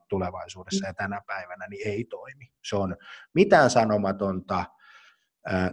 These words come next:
tuota, ketään puhuttelematonta, ää, tota, viestintää. Ja, ja markkinoijan pahin vihollinen ei ole se, että kukaan ei osta ja musta ei pidetä. Markkinoijan pahin vihollinen on se, että kukaan ei huomaa, ketään ei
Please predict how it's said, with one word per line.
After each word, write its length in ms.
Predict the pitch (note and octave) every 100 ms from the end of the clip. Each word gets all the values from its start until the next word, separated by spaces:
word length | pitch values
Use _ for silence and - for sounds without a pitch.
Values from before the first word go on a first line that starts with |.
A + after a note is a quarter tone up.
| -
tuota, 300 | G#2+ G2+ G2+
ketään 540 | - D#3 D3 A2+ G#2
puhuttelematonta, 1300 | - A2+ A2+ - - F#2 F2 E2+ - E2 E2+ - F2 E2+ - -
ää, 320 | E2+ E2+ E2 -
tota, 420 | F2 E2 F2 E2+ E2+ _ _ _ _ - G2+
viestintää. 720 | A2 G2+ - F2+ - E2 E2+ - - - -
Ja, 120 | G2 G2 -
ja 100 | A2 G2+ -
markkinoijan 760 | D3+ A3 - A#2+ A2 G2 F2+ -
pahin 400 | E3+ E3 A#2+ G2+
vihollinen 600 | A#2+ A#2 F2+ F2 F2 F#2
ei 220 | B2 C3+
ole 80 | G2
se, 280 | - A#2 G2+
että 120 | F#2 -
kukaan 400 | A#2 - F#2+ F#2
ei 160 | F2+ -
osta 400 | A2 G2+ - F2+
ja 140 | E2+
musta 340 | F2+ F2+ -
ei 100 | E2+ -
pidetä. 500 | A2 A2 G2+ F2+ - - _
Markkinoijan 560 | A2+ D3+ D#3 A#2 F#2 F2
pahin 460 | - B2+ A#2 F2+
vihollinen 500 | G2 F#2 G2 F2+ E2
on 80 | E2
se, 160 | - F#2
että 120 | -
kukaan 360 | - A2+ F#2 E2+ -
ei 80 | - G#2
huomaa, 400 | G2+ - - - -
ketään 360 | A#2+ - F2
ei 80 | -